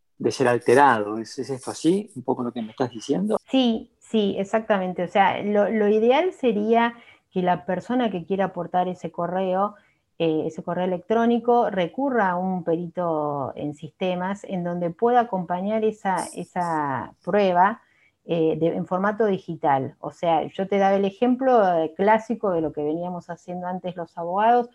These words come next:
Speaker 2: de acompañar un, un correo electrónico impreso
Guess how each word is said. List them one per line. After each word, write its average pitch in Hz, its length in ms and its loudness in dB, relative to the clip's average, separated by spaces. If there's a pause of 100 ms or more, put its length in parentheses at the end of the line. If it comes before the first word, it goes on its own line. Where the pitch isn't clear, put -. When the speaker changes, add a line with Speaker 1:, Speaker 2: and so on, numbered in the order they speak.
(320)
Speaker 2:
de - 100 -8
acompañar 170 640 -2
un, 185 400 -6
un 180 720 -12
correo 175 220 -4
electrónico 190 520 -4
impreso 233 720 -2